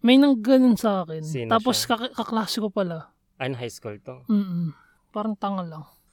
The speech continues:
Speaker 2: Ay, next time ikwento mo yung catfishing mo. Okay, game.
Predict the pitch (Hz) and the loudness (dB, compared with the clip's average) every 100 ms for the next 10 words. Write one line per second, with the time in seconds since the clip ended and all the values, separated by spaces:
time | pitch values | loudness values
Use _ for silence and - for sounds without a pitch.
0 | _ _ - 143 143 151 - 139 123 117 | _ _ -6 -2 -2 -4 -6 -6 -4 -4
1 | 113 107 113 101 101 98 107 - 101 95 | -6 -8 -8 -8 -10 -12 -16 -16 -18 -18
2 | 101 95 104 _ _ _ - _ - 113 | -20 -20 -20 _ _ _ -20 _ -16 -14
3 | 101 98 107 | -16 -16 -16